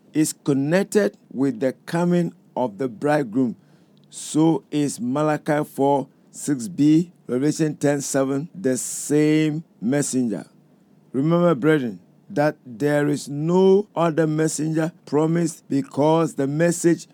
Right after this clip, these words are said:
runs to the coming of the Lord. Now, brethren, let us do what is needful. Don't only claim to be in the message,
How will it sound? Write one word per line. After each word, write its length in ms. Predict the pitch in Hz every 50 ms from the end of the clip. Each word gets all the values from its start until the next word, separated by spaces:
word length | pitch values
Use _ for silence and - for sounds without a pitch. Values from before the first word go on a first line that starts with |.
| _ _ _
runs 720 | - 117 127 131 139 151 165 180 190 196 190 190 185 - -
to 160 | _ - 147
the 200 | 127 143 139 135
coming 480 | - _ - 156 160 160 165 165 156
of 160 | - - 139 117
the 120 | 139 143
Lord. 380 | 151 160 156 139 113 90 - _ _ _ _ _ _ _ _ _ _ _ _ _ _ _ _
Now, 220 | 127 151 170 175 160
brethren, 520 | 120 107 165 180 185 160 135 113 98 87 - _ _ _ _ _
let 320 | 117 147 175 185 180 - -
us 160 | 175 170 139
do 260 | 95 180 - 165 170
what 320 | 165 151 147 165 165 156 160 - _
is 220 | - 143 135 131 -
needful. 520 | 120 139 165 175 165 - - 120 104 - - _ _ - - 104
Don't 380 | 196 170 170 180 180 180 165 - _ _ _
only 300 | 165 165 165 170 170 160
claim 420 | - - - 147 160 170 170 160
to 100 | - 131
be 180 | 135 135 160 156
in 60 | 147
the 80 | 139 135
message, 540 | 135 151 160 175 175 - 196 208 202 -